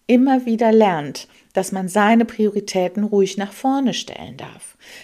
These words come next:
Das heißt nicht, dass man wie so ein Berserker immer über alles hindrüber laufen muss. Deshalb machen wir ja eine Wochenplanung, dass möglichst die Dinge gut alle in einer Balance Platz haben.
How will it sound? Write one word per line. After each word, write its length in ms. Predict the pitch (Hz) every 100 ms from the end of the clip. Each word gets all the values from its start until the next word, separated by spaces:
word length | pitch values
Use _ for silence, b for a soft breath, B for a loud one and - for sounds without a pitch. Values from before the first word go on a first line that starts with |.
| B
Das 200 | 220 254
heißt 220 | 285 -
nicht, 220 | 311 311
dass 180 | 220 220
man 300 | 214 208 208 B B
wie 100 | 220
so 140 | 208 202
ein 260 | 185 185
Berserker 640 | 175 190 262 202 190 190 185
immer 200 | 202 175
über 180 | 180 -
alles 220 | 180 185
hindrüber 480 | 180 170 226 330 165
laufen 400 | 131 147 - 110
muss. 180 | -
Deshalb 300 | - 220 220
machen 220 | 214 269 226
wir 80 |
ja 40 | 180
eine 160 | 156
Wochenplanung, 600 | 123 131 113 127 92 78 - B B
dass 180 | - 196
möglichst 380 | 202 226 254 -
die 40 | 190
Dinge 240 | 214 214
gut 380 | 196 214 269 -
alle 320 | 202 226 226
in 140 | 202 202
einer 220 | 190 180
Balance 580 | 180 185 208 226 226 -
Platz 360 | 240 247 -
haben. 360 | 131 104 -